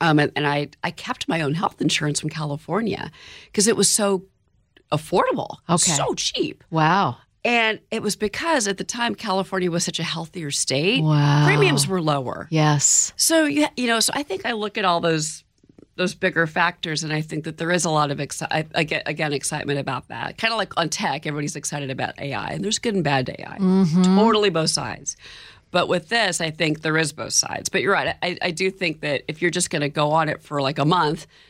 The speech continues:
Speaker 1: drop a few pounds and get off of it, then what, what was the point?
Speaker 2: Yeah.
Speaker 1: That doesn't do anything for your health
Speaker 2: No,
Speaker 1: at
Speaker 2: I
Speaker 1: all.
Speaker 2: agree with you. If
Speaker 1: You
Speaker 2: it's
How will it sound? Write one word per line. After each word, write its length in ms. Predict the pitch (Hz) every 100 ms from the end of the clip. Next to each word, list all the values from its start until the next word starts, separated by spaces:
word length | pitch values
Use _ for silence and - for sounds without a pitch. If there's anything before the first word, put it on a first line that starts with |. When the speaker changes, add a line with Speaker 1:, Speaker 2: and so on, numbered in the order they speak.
| _
Speaker 1:
drop 220 | 165 156
a 80 | 156
few 160 | 160 151
pounds 300 | 160 143 151
and 100 | 139
get 100 | 147
off 240 | 165 202
of 140 | 151
it, 160 | 143 -
then 100 | 147
what, 160 | 147 - - -
what 180 | 160 156
was 140 | 147
the 80 | 151
point? 400 | - 156 - -
Speaker 2:
Yeah. 360 | 180 165 151 135 -
Speaker 1:
That 80 |
doesn't 180 | 190 190
do 120 | 185 185
anything 460 | 151 143 117 - -
for 120 | 135
your 160 | 123 156
health 160 | 160
Speaker 2:
No, 60 | 220
Speaker 1:
at 80 | 214
Speaker 2:
I 140 | 226
Speaker 1:
all. 60 | 233
Speaker 2:
agree 220 | 233 220
with 180 | 196 180
you. 220 | 151 143
If 140 | 190
Speaker 1:
You 60 |
Speaker 2:
it's 20 | 214